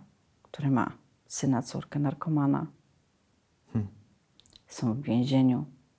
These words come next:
Speaker 1: za zabójstwo żony, brata, ojca bądź kogokolwiek innego, a ta matka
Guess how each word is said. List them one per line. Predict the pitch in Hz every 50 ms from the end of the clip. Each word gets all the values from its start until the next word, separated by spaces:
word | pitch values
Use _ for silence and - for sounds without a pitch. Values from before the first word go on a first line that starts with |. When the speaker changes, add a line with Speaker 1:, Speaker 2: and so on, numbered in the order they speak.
| _ _ _ _ _ _ _ _ _ _ _ _ _ -
Speaker 1:
za | 151 - 147
zabójstwo | 143 - 160 147 - 143 139 135 - - - - - - - - _ _ _ _ _ _ _ _ _ _
żony, | - 151 151 135 131 131 123 123 -
brata, | - - 135 135 139 - 131 - - - - _ _ _ _ _
ojca | - 135 139 139 139 - - - - _ _ _ _
bądź | - 147 135 147 - - - -
kogokolwiek | - - 139 139 139 135 - - 139 147 143 135 - -
innego, | 131 127 127 - - - 143
a | 147 -
ta | - 131
matka | 131 131 127 - - - -